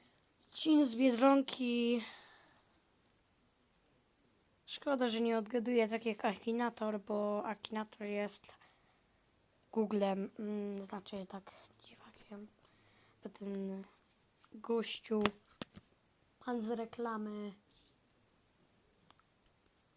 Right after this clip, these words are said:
kurka, no jakiś ten. What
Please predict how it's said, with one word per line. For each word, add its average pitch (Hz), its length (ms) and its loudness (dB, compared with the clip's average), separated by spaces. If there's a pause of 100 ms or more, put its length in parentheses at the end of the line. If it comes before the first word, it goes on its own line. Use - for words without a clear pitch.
(300)
kurka, 208 760 -4 (360)
no 214 140 -4
jakiś - 460 -2
ten. 214 520 -4 (2250)
What 92 180 -14